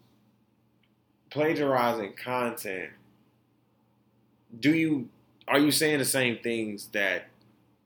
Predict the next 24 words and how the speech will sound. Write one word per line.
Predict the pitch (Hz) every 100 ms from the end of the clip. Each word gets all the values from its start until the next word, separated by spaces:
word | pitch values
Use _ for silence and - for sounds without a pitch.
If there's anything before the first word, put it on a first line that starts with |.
| _ _
B | 123
Simone | 113 110 104 98 90
is |
saying? | - 80 71 - _ _ _ _ _ _ _ _ _ _ _ _ _ _ _ _ -
Right? | 104 104 - -
Like | 110 113 -
that. | 95 - - _ _ _ _ _ _ _ _ _
You | 135 135
know, | 123 117 107 101 92 - _ -
in | 143 135
that | 120 113 104
voice, | 104 82 -
in | 139 135
that | 123 110 104
way. | 92 71 - _
And | - 170 -
I | 180
don't, | 214 196 -
I | 165
don't | 170 156
know | 156
how | 147
you | 135
play. | 135